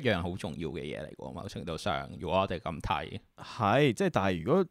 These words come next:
Speaker 2: 引申到去成個城市，點解香港 kind of 係以高校見稱嘅一個地方，就係可能就係就係默默地，即係用，用承受壓力嚟驅使呢個巨輪喺度運轉咯。點解香港會比其他地方係做嘢係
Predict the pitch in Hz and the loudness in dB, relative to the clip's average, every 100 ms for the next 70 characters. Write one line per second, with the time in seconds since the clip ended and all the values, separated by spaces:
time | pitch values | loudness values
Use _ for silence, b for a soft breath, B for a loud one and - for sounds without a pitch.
0 | - 110 90 123 165 165 160 113 110 123 | -4 -4 -2 4 4 4 6 8 10 8
1 | 104 104 85 76 82 98 98 101 101 76 | 6 6 0 -2 0 4 6 6 4 -4
2 | 82 - 82 107 104 135 139 143 160 156 | -8 -4 -2 0 0 2 4 6 6 4
3 | 139 92 117 - - 135 143 120 85 - | 4 2 2 0 6 8 8 6 2 2
4 | 90 85 82 95 - 117 120 107 80 85 | 0 2 0 4 10 10 10 6 0 -2
5 | 87 87 113 104 98 98 90 73 85 101 | -6 -4 -2 0 0 0 0 -2 2 2
6 | 98 95 82 101 123 92 87 82 _ - | 2 0 2 4 4 2 -4 -6 _ 0
7 | 92 95 87 90 - 85 85 120 101 92 | 0 0 -2 -6 -2 -2 2 4 6 4
8 | 90 95 92 95 85 90 95 92 87 85 | 0 -2 -2 -2 -2 -2 0 0 0 -4
9 | 82 71 - 113 110 90 98 101 90 90 | -4 -6 4 4 4 -2 2 2 2 0
10 | 80 73 78 95 90 82 82 85 92 110 | -2 -4 -2 0 0 -2 -4 -4 -2 0
11 | 110 123 147 143 123 98 120 135 127 104 | 4 6 6 6 6 4 4 -2 0 2
12 | 95 85 92 - 78 78 107 110 90 90 | 2 2 0 -2 -4 0 0 2 0 0
13 | 110 104 101 101 98 101 80 76 - 87 | 2 2 0 -4 -6 -4 -4 -4 -2 0
14 | 82 80 98 | 0 -2 -2